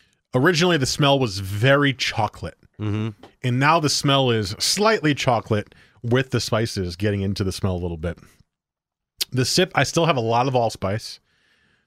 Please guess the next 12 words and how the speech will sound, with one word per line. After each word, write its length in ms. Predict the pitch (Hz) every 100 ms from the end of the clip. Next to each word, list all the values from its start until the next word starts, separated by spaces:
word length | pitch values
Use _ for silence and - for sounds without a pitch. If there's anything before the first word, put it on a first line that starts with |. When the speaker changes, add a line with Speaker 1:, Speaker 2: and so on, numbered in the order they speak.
| -
Speaker 1:
That's 120 | 98
Speaker 2:
I 20 | 151
have 60 |
Speaker 1:
still 100 | 165
Speaker 2:
a 40 | 104
little 200 | 104 85
less 300 | 82 139 -
allspice. 680 | 87 85 - 76 73 - -
Speaker 1:
You 80 | 117
do? 160 | 113 143 -
Speaker 2:
Mm-hmm. 360 | 107 95 104 107 104 -
Speaker 1:
Hmm. 140 | 113